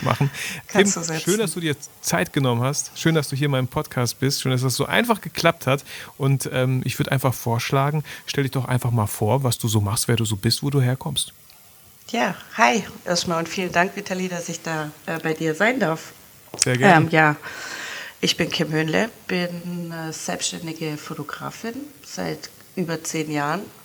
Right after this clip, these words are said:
Speaker 2: komm eigentlich ursprünglich aus der Malerei.
Speaker 1: Mhm.
Speaker 2: Ähm, das war so die, ja,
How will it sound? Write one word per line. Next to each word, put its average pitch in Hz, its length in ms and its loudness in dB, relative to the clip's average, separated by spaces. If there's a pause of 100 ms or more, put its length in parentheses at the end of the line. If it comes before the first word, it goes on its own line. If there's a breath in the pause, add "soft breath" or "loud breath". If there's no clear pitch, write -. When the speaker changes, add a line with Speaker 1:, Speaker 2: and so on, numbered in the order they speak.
Speaker 2:
komm 208 300 2
eigentlich 180 440 -2
ursprünglich 175 920 -2
aus 160 320 -6
der 156 200 -2
Malerei. 139 1040 0 (400 loud breath)
Speaker 1:
Mhm. 120 540 2 (540)
Speaker 2:
Ähm, 175 360 2
das 175 220 -6
war 170 140 0
so 165 100 0
die, 156 240 -2 (160)
ja, - 160 -4